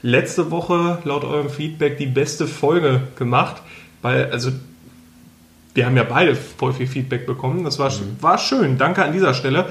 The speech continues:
Speaker 2: Und gemeinsames Feedback haben wir auch bekommen an unserem Podcast-Account at F B D B unterstrich Podcast.
Speaker 1: Ja.
Speaker 2: Falls ihr dem noch nicht folgt. Die sechshundert Follower haben wir jetzt.
Speaker 1: Jo,
Speaker 2: Macht doch
Speaker 1: läuft.
Speaker 2: mal die tausend voll diese Woche, hm?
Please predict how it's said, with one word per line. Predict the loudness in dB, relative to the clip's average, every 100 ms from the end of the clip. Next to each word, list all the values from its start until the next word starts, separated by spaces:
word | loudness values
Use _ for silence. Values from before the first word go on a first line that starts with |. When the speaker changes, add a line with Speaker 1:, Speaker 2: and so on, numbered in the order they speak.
| -4
Speaker 2:
Und | 0
gemeinsames | 2 4 2 0
Feedback | -4 -6 -2
haben | 0
wir | 2
auch | 0
bekommen | 0 -2 0
an | 0
unserem | 0 0 0
Podcast-Account | 2 2 4 2 -2 -4 -4 -2 -2
at | -4 -2
F | -6
B | -4
D | -2
B | 0 0
unterstrich | 0 -4 -4 -6 0
Podcast. | 0 2 0 0 -12 -4
Speaker 1:
Ja. | 0 0 -2 -14 -4
Speaker 2:
Falls | -2 -2
ihr |
dem | -2 -2
noch |
nicht | -2 -4
folgt. | -6 -6 0
Die |
sechshundert | 2 4 4 4
Follower | 2 4
haben | 2 2
wir | 0
jetzt. | -2 -6 -10 2
Speaker 1:
Jo, | 4 6 4 2
Speaker 2:
Macht | 0 2
doch | 2
Speaker 1:
läuft. | 4
Speaker 2:
mal | 2
die | 2
tausend | 0 -2 2 0
voll | 0 -4
diese | -2 -6 -6
Woche, | -6 -2
hm? | -2